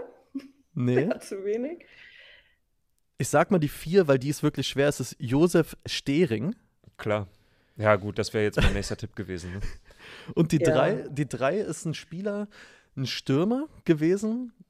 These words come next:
Speaker 1: den ich auch vergessen hatte, aber auch, wo ich den Namen wieder gehört hab, wo ich dachte, „Boah, der war eigentlich ziemlich geil.“ Ein guter, ein wirklich guter Zweit- und vor allen Dingen auch guter Drittligastürmer, glaub ich.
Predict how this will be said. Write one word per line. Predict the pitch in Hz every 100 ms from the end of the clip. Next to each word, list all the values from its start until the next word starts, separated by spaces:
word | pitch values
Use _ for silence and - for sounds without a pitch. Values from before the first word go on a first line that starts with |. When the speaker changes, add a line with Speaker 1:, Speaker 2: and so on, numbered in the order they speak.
| - _
Speaker 1:
den | 139 151
ich | 143 -
auch | 127 175 -
vergessen | 175 147 175 202 175
hatte, | 190 185
aber | 135 127
auch, | 139 202 -
wo | 190
ich |
den | - 147
Namen | 156
wieder | 185 151
gehört | 143 156 -
hab, | 147
wo |
ich | 139
dachte, | 135 123
„Boah, | 107 123
der | 113
war | 113
eigentlich | 143 -
ziemlich | - 160
geil.“ | - 135 110 - _ _ _ _ _ -
Ein | 120
guter, | 156 180 185 175 170 160 _ _ _ _ -
ein | 135 123
wirklich | 180 170 -
guter | 170 - 175 165 156 147 -
Zweit- | - 143 160 180
und | 135 123
vor | - 131
allen |
Dingen | 147
auch | 143
guter | - 160
Drittligastürmer, | 131 143 - 123 113 - 113 107 107
glaub | 98 101 120
ich. | - -